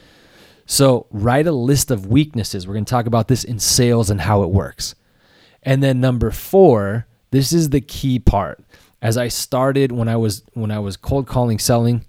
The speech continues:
which I still do, um, I would go out, I would have a product and think I had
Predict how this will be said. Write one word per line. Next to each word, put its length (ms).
which 160
I 60
still 320
do, 320
um, 480
I 100
would 220
go 220
out, 320
I 60
would 140
have 360
a 60
product 400
and 120
think 160
I 60
had 220